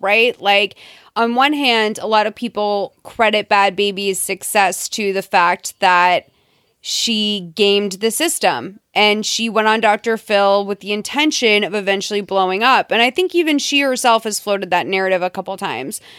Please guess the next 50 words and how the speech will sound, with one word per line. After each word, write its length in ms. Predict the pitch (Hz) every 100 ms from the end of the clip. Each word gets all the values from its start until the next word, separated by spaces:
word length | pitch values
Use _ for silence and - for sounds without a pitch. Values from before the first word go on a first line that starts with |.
| - _
But 80 | 262
I 80 | 294
think 200 | 381 349
in 120 | 285
reality, 540 | 285 247 302 269 233
what 160 | 214 208
she 180 | - 220
did 380 | 202 202 196
was, 260 | 180 202 202
like, 200 | 202 196
she 500 | - - 226 226 226
had 160 | 226 226
a 20 |
lot 220 | 202 214
of 60 | 269
spunk. 380 | - 214 196 214
People 260 | 226 196
had 140 | 202 190
a 40 |
lot 220 | 190 185
of 80 | 226
interest 400 | 214 247 285 -
in 140 | 220 214
her 160 | 208
based 320 | 190 196 190
off 160 | 196 190
that 180 | 214 240
clip. 500 | - 190 165 226 - - - - -
And 140 | 247
then 160 | 254 247
once 180 | 262
she 160 | - 277
came 240 | 247 269
out 220 | 240 233 311
of 100 | 220
this 220 | 214 -
facility, 720 | 202 - 190 190 180 196 240
she 220 | 220 -
was 180 | 240 233 -
able 340 | 226 233 240
to, 160 | 233 240
like, 360 | 202 202 - _
take 240 | - 247 208
that, 300 | 226 226 208
ran 360 | 185 190 214 226
with 180 | 214 202
it, 280 | 185 185 - _ _ _ _ _ _ _
monetized 680 | 226 233 233 233 233 226 196
it 100 | 214
properly. 720 | 208 220 226 208 190 190 185